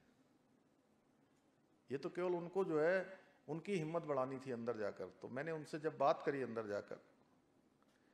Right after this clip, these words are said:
वहाँ गब्बर सिंह नेगी, अखिलेश और, अ, सबा अहमद,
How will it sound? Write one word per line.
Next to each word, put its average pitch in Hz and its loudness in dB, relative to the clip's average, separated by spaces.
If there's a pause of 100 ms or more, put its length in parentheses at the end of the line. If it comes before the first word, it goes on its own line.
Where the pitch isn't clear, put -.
(320)
वहाँ 123 0
गब्बर 139 -2
सिंह 151 -8
नेगी, 135 -4
अखिलेश 143 -2
और, 139 2
अ, 127 2
सबा 156 8
अहमद, 127 2